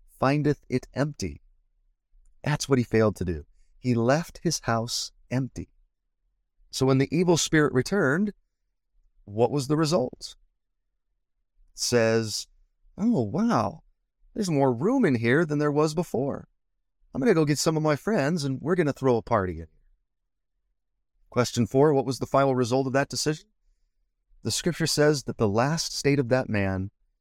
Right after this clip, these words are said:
was worse than the first. Now he ended up with an even bigger problem. So question number five, these verses are teaching us an important principle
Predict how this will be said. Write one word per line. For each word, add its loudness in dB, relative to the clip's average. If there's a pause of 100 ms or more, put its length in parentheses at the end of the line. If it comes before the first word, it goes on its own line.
(320)
was -6
worse 0
than -4
the -2
first. -12 (960)
Now 2
he 2
ended 2
up 2
with -4
an 0
even -4
bigger -4 (420)
problem. -6 (1900)
So -8
question 0
number -2
five, -4 (360)
these -2
verses 0
are 2
teaching 0
us -2
an 0
important -4
principle -2